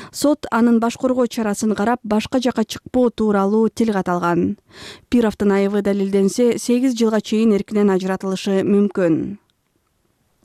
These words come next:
Тажик коомчулугунда никеге чейинки жыныстык катнаш тууралуу ачык сөз кылуу мүмкүн эмес. Актыгы чек жараткан кыздар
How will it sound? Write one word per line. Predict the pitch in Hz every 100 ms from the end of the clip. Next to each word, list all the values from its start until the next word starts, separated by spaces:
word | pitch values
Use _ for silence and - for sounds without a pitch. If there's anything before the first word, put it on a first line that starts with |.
| - - - - -
Тажик | 269 302 -
коомчулугунда | 294 254 262 254 254 262 262
никеге | 240 - 262 277
чейинки | - 233 226 220 247 226
жыныстык | 185 226 233 - -
катнаш | 226 233 240 240
тууралуу | 269 262 262 262 269
ачык | 214 196 226 -
сөз | - 247 -
кылуу | - 208 233 240
мүмкүн | 214 214 233 247
эмес. | 220 143 - - _ - - - -
Актыгы | 208 - 214 214
чек | 196 - 226 208
жараткан | 208 202 - 202
кыздар | 190 202 208 233